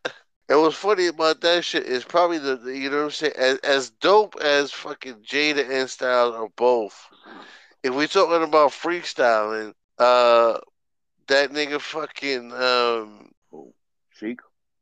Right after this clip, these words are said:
Speaker 1: Sheek is probably the best at it.
Speaker 2: Yeah. Well, you gotta remember for Sheek,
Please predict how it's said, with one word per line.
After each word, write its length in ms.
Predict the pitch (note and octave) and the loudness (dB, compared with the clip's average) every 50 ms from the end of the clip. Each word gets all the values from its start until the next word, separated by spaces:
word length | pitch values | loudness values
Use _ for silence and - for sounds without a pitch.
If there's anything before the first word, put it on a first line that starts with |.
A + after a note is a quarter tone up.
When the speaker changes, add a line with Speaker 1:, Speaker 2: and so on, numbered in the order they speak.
| _ _ _ _ _ _ _ | _ _ _ _ _ _ _
Speaker 1:
Sheek 520 | - - - - - F#3 G3 E3 C#3 B2 _ - _ _ _ _ _ _ _ | -10 -8 -8 -6 -4 -2 -2 -2 -2 -6 _ -20 _ _ _ _ _ _ _
is 200 | - B2 B2+ B2 | -2 -2 -2 -2
probably 320 | - - D3+ C#3 C3 B2+ C3 | 0 2 2 4 4 2 -2
the 80 | A#2+ | -6
best 420 | A#2+ A2 B2+ C3 C3 B2+ B2 - - | -4 0 0 2 2 2 -2 -4 -8
at 240 | - C3+ C#3+ C3+ G#2+ | -2 0 0 0 -2
it. 100 | - _ _ _ _ _ _ _ _ _ _ _ _ _ _ _ _ _ _ _ | -6 _ _ _ _ _ _ _ _ _ _ _ _ _ _ _ _ _ _ _
Speaker 2:
Yeah. 280 | - F2+ F#2+ A2 G#2+ G2+ _ _ _ _ | -10 -8 -8 -8 -10 -12 _ _ _ _
Well, 160 | F#2 G2 G#2+ | -6 -6 -4
you 100 | A#2+ C#3 | -4 -4
gotta 180 | E3+ F#3+ E3+ | -4 -4 -4
remember 280 | C#3+ C#3+ E3+ F3+ D3 A#2+ | -6 -6 -8 -8 -10 -12
for 180 | G2 _ G#2 F2+ | -10 _ -16 -16
Sheek, 360 | - - - - - - | -16 -16 -14 -12 -12 -12